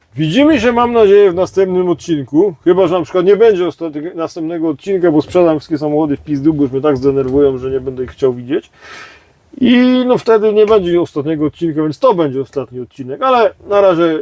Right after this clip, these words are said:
bądźcie spokojni. Myślę, że za tydzień się zobaczymy. Pozdrawiam serdecznie i apeluję, apeluję o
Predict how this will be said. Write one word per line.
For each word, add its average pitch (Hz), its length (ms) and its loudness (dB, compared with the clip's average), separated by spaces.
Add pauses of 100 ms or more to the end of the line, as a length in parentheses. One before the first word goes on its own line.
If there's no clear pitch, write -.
bądźcie 147 360 -8
spokojni. 170 760 0 (840)
Myślę, 151 260 0
że 131 120 0
za 127 80 -4
tydzień 139 260 -2
się 123 140 -2
zobaczymy. 165 540 2 (1600)
Pozdrawiam 196 540 2
serdecznie 208 680 0
i 196 160 -2
apeluję, 208 840 2 (300)
apeluję 180 680 2 (680)
o 151 240 2